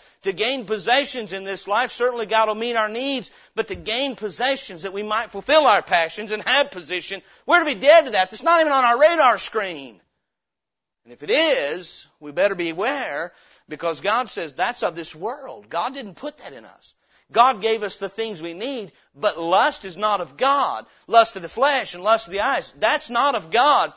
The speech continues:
Pride of life is not of the Father. <laughs> So he describes here the character of the world. I describe it this way. Number one, the world is self-pursuant.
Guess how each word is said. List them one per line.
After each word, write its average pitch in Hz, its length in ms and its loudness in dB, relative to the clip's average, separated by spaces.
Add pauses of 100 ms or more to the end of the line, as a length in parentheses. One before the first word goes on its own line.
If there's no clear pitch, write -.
(240)
Pride 269 340 4
of 208 140 0
life 262 360 4
is 180 180 -6
not 269 280 2
of 294 200 4
the 247 80 -4
Father. 285 480 0 (160)
<laughs> 156 80 -20 (680)
So 214 60 -4
he 202 80 -2
describes 262 560 -2
here 214 100 -6
the 185 80 -6
character 240 420 -4
of 185 40 -4
the 180 60 -6
world. 214 420 2 (260)
I 220 140 2
describe 214 400 -2
it 208 100 -4
this 269 240 -6
way. 226 280 -4
Number 202 240 -2
one, 226 180 -2
the 226 80 -4
world 208 240 -2
is 175 80 -10
self-pursuant. 196 960 -6